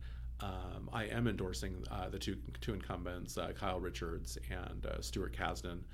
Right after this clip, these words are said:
um, for re-election. I think that, um, Kyle is someone that I know well.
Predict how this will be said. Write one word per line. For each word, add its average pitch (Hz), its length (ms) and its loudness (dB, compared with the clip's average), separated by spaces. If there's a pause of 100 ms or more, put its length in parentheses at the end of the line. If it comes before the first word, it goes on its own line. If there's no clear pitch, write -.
(440)
um, 95 180 2
for 101 120 -2
re-election. 98 680 4
I 104 100 0
think 101 340 0
that, 90 460 2 (100)
um, 95 260 -2 (140)
Kyle 110 380 6
is 92 100 2
someone 92 300 2
that 92 100 0
I 90 80 2
know 90 160 2
well. 90 500 2